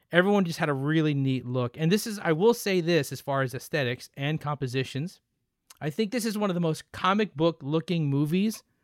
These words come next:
without actually looking like a comic book movie.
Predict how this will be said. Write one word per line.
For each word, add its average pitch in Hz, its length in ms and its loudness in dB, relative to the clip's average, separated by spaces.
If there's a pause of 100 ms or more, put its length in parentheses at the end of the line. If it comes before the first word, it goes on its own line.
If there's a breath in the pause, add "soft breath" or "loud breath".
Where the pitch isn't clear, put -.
(320)
without 156 220 4
actually 165 280 0
looking 135 680 0 (100)
like 139 400 -2
a 135 100 -4
comic 131 480 -4
book 101 260 -8
movie. 104 420 -6